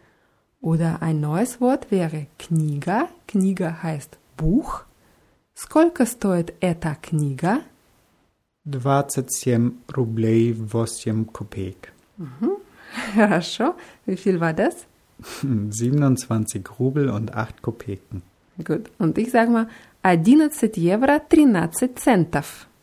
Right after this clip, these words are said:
Speaker 2: Elf Euro und dreizehn Cent.
Speaker 1: Genau. Und das war, ähm, der Demonstrativpronomen это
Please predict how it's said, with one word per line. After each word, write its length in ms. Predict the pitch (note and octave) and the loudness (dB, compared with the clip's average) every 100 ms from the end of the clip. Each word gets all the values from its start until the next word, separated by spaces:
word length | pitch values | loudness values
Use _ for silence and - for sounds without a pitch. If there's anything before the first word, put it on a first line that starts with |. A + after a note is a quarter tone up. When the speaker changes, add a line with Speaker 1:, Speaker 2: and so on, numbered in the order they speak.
| _ _ _ _ _ _ _ _ _ _ - | _ _ _ _ _ _ _ _ _ _ 0
Speaker 2:
Elf 340 | C3 C3 - - | 0 0 -4 0
Euro 500 | B2 A#2+ A#2+ A#2+ A#2 | 2 4 2 2 0
und 300 | A2+ G#2+ A2 | 0 -4 -2
dreizehn 460 | G2+ F#2 - G2 | -2 -4 -6 -8
Cent. 400 | - G#2+ G2 A#2 - | -6 -8 -8 -10 -8
Speaker 1:
Genau. 380 | - E3+ D3 C#3+ _ - _ _ - | -2 -2 -4 -8 _ -20 _ _ -2
Und 180 | E3+ | 0
das 220 | E3+ F3 F#3 | 0 -2 0
war, 320 | F#3 F#3 - _ _ _ | 2 2 -2 _ _ _
ähm, 420 | F3+ F3+ F3 F3 E3 | -4 -2 -2 -2 -2
der 120 | E3+ | -2
Demonstrativpronomen 1160 | E3+ E3+ E3 - E3 F3 - E3+ E3 D#3+ D3+ - D#3+ | 0 0 0 -2 -4 -4 -4 0 2 2 0 -4 -6
это 460 | D3 - G#3+ C#4+ | -6 -4 0 0